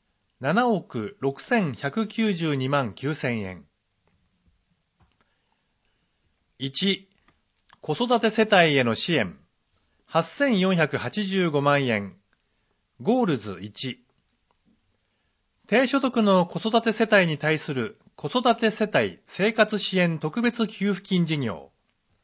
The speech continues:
申し込み問い合わせ、子ども支援課、電話五一の六七一六。申請が必要です。給付額、児童一人当たり五万円。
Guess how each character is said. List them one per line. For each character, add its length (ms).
申 160
し 60
込 100
み 100
問 180
い 80
合 60
わ 80
せ、 260
子 100
ど 120
も 140
支 180
援 180
課、 300
電 260
話 220
五 260
一 300
の 220
六 320
七 240
一 300
六。 340
申 260
請 240
が 140
必 200
要 200
で 100
す。 240
給 240
付 160
額、 480
児 180
童 240
一 240
人 120
当 100
た 100
り 180
五 120
万 260
円。 340